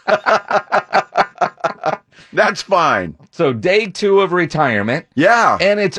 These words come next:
Speaker 2: early release day
Speaker 1: Early
Speaker 2: here at
Speaker 1: release
Speaker 2: San
Speaker 1: day.
Speaker 2: Antonio Sports. Don't forget Aggie basketball and the great Andrew Monaco, uh, coming up at six o'clock. The Aggies taking on Alabama tonight. Uh, tip-off set for six. So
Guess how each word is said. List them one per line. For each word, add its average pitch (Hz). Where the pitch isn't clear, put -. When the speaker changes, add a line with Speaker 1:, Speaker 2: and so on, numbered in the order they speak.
Speaker 2:
early 202
release 180
day 165
Speaker 1:
Early 196
Speaker 2:
here 139
at -
Speaker 1:
release 139
Speaker 2:
San 127
Speaker 1:
day. 110
Speaker 2:
Antonio 117
Sports. 113
Don't 165
forget 165
Aggie 170
basketball 135
and 135
the 110
great 131
Andrew 131
Monaco, 113
uh, 90
coming 147
up 139
at 120
six -
o'clock. 120
The 107
Aggies 120
taking 147
on 135
Alabama 127
tonight. 95
Uh, 98
tip-off 113
set 123
for 95
six. 117
So 92